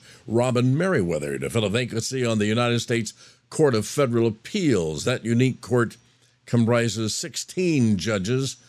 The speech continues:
holds national jurisdictions, and is tasked with deciding cases involving monetary claims that U S citizens make against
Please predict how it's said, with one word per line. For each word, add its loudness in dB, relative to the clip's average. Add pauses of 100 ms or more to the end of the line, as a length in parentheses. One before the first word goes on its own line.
(180)
holds 2
national -2
jurisdictions, -4 (240)
and 0
is 0
tasked -4
with -2
deciding -2
cases -2 (460)
involving 2
monetary 0
claims 0
that -4
U 0
S 0
citizens -6
make -2
against 0